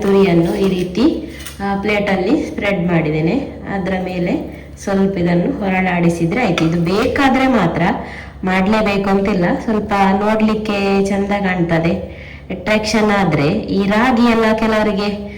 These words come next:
ಇಷ್ಟ ಆಗುದು, ಯಾಕಂದ್ರೆ ತಿನ್ನುದಿಲ್ಲಲ್ಲ, specially ಮಕ್ಕಳು. ಅಂಥವರಿಗೆ ಈ ರೀತಿ ಸ್ವಲ್ಪ ಅಟ್ರಾಕ್ಷನ್ ಇದ್ರೆ ಬೇಗ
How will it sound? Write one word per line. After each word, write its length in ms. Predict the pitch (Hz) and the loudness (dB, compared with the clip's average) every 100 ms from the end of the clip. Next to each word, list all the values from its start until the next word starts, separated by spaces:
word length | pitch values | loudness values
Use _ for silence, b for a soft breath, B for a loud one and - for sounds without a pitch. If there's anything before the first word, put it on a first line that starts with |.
| B B - | B B -2
ಇಷ್ಟ 220 | 226 - 269 | 0 0 2
ಆಗುದು, 260 | 226 185 | 2 2
ಯಾಕಂದ್ರೆ 320 | 185 196 202 | 0 -2 -2
ತಿನ್ನುದಿಲ್ಲಲ್ಲ, 580 | 202 226 240 233 196 190 | 2 2 4 4 4 2
specially 600 | 190 - 175 - 208 202 | 0 -2 -2 -2 -2 0
ಮಕ್ಕಳು. 640 | 196 196 - 185 160 170 B B B | 2 0 0 2 2 2 B B B
ಅಂಥವರಿಗೆ 560 | 226 285 285 269 254 240 | 2 2 4 4 4 4
ಈ 140 | 247 | 2
ರೀತಿ 180 | 247 233 | 2 2
ಸ್ವಲ್ಪ 200 | 240 220 | 2 0
ಅಟ್ರಾಕ್ಷನ್ 600 | 208 208 233 240 247 226 | -2 -2 0 0 2 2
ಇದ್ರೆ 340 | 208 170 170 180 | 2 2 2 2
ಬೇಗ 200 | 196 | 2